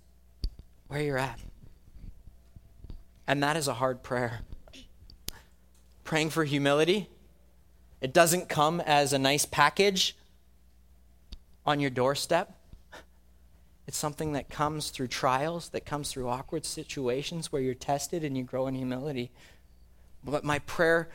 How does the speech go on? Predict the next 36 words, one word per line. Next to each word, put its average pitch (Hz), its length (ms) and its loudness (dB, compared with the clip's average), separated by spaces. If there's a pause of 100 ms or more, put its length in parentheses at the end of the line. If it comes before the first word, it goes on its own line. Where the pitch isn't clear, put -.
(140)
for 139 260 2
all 196 280 4
of 117 180 0
us 107 300 -4 (200)
is 135 160 0
that 135 140 0
we 139 80 0
would 131 180 -2
grow 139 280 2
in 135 100 -2
that 117 180 0
early, 120 320 -6 (840)
so 160 220 4
that 147 180 4
we 170 320 2 (220)
can 143 280 -2
aspire 160 720 4 (220)
to 147 120 0
be 139 380 0 (300)
like 123 300 0
David 120 440 -10 (840)
in 139 200 0
wisdom, 160 540 4 (840)
humility, 151 800 2 (360)
and 120 100 0
integrity. 110 640 -6 (840)
And 147 80 -2
so 170 120 6
as 175 160 8
the 165 100 4
worship 175 300 4
team 170 180 2
plays 160 300 4
this 156 160 0
last 139 340 4
song, 147 360 2